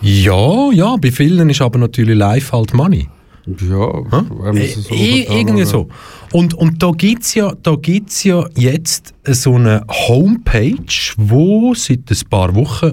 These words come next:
Speaker 1: aufgestaltet worden ist. Und die Homepage, die nennt sich Lockdown Stop.
Speaker 2: <laughs>
Speaker 1: Hä?
Speaker 2: Ja.
Speaker 1: Ja, ist ja klar.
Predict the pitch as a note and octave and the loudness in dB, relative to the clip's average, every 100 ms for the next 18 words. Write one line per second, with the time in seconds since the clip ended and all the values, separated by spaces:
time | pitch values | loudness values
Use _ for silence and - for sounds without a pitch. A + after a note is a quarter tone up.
0 | - C#3+ E3 - - C3 F#3 - - D#3+ | 0 0 0 -4 -2 -2 -2 -4 -2 -2
1 | D#3+ - - F#2+ G2+ A#2+ C#3 C#3 - G#2 | -2 -10 -8 -2 2 4 2 0 -4 -4
2 | - A#2+ A3 D4 - - - - - - | -4 0 2 0 -4 -10 -16 -16 -18 -20
3 | - C#3+ E3 G#3 A#3 B3 A#3 - E3+ A2+ | -2 2 2 2 2 0 -2 -2 0 2
4 | B2 D#3 C#3 C3+ C#3 - A#2+ G#2+ F#2 G#2+ | 0 -2 -2 -2 -2 -2 0 2 2 0
5 | - A2+ G2+ F#2+ D#2+ F2 - - D2+ D2+ | 0 0 0 0 0 0 -4 -4 -2 -2
6 | D#2 D#2 - - B2 A#2+ _ - - F#2+ | -2 -4 -6 -8 -8 -10 _ -8 -8 -4
7 | F2 B2 - - F#2+ G2+ - - - C3+ | -2 -2 -4 -6 -6 -6 -6 -14 -4 -2
8 | G3 C#3+ - A#2 - F#2 | 0 -2 -2 -2 -2 -2